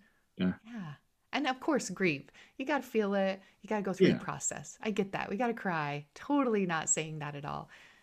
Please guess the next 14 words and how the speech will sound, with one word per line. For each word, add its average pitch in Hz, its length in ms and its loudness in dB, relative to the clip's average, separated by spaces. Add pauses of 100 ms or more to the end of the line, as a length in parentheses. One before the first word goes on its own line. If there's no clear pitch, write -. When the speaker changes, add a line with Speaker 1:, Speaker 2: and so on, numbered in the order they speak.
(140)
Speaker 2:
But 196 120 -2
it's 196 160 -4
hanging 214 400 0
on 170 280 -2
to 170 140 -8
that 147 260 -8 (160)
sorrow 170 640 -2
and 160 160 -6
that 147 200 -8 (100)
anger 202 460 -6 (240)
that 156 180 -6
doesn't 165 300 -4
serve 170 340 -6
us, 247 380 -2